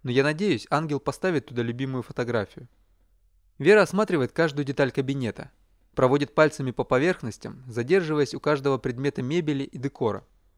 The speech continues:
Долго рассматривает красиво выставленные свечи на стеклянном столике в углу. А меня внезапно накрывает.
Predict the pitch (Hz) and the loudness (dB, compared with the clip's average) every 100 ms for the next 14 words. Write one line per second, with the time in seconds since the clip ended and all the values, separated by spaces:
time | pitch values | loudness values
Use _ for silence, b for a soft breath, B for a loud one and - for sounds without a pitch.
0 | _ - 180 233 160 131 156 170 160 135 | _ 2 4 4 2 0 -2 -2 -2 -2
1 | 113 - 120 - 196 123 151 160 127 131 | -2 -4 -4 -2 -4 -2 -4 -4 -4 -4
2 | 131 123 135 123 - 120 104 - 131 123 | -6 -8 -4 -2 -2 -8 -12 -8 -2 -2
3 | 113 107 - 143 123 123 120 110 98 - | -2 -4 -2 -2 -2 -4 -4 -6 -10 -14
4 | _ _ _ _ _ _ _ - 123 131 | _ _ _ _ _ _ _ -4 -2 0
5 | 202 151 120 131 - 127 120 131 123 107 | 0 -2 2 2 2 -2 -2 0 2 0
6 | 98 _ | -2 _